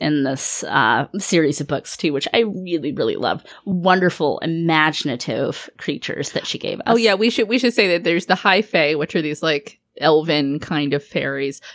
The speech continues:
Speaker 2: but there are also kind of more, um, traditional fairies and, and other magical creatures that get woven into it.
Speaker 1: Scary,
Speaker 2: Um,
Speaker 1: scaly, hairy.
Speaker 2: Yeah, I mean,
Speaker 1: All
Speaker 2: really,
Speaker 1: that.
Speaker 2: it runs the gamut of, of really
Speaker 1: <laughs>
Speaker 2: cute,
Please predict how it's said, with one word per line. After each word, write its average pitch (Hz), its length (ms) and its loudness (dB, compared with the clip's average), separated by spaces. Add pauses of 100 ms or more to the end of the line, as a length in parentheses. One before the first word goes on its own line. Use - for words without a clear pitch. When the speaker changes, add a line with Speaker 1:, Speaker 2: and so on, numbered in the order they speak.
Speaker 2:
but 170 160 2
there 170 180 6
are - 100 0
also 254 320 0
kind 160 200 0
of 156 100 -2
more, 147 720 0
um, 151 320 -2
traditional 185 560 0
fairies 147 580 2
and, 151 220 0
and 165 220 -2
other 156 260 2
magical 151 400 -2
creatures 147 380 -2
that 135 140 -4
get - 160 -6
woven 143 340 -2
into 139 340 -8
it. - 160 -12 (320)
Speaker 1:
Scary, 196 1000 2
Speaker 2:
Um, - 100 -20
Speaker 1:
scaly, 185 760 0
hairy. 185 800 -2 (240)
Speaker 2:
Yeah, 180 260 2
I 127 140 0
mean, 160 220 -2
Speaker 1:
All 170 60 -8
Speaker 2:
really, 202 260 4
Speaker 1:
that. 160 180 4
Speaker 2:
it 160 40 -10
runs 180 280 2
the 165 100 -4
gamut 156 460 -2
of, 143 180 0
of 151 280 0
really 156 260 2 (100)
Speaker 1:
<laughs> - 100 -20
Speaker 2:
cute, 180 280 -2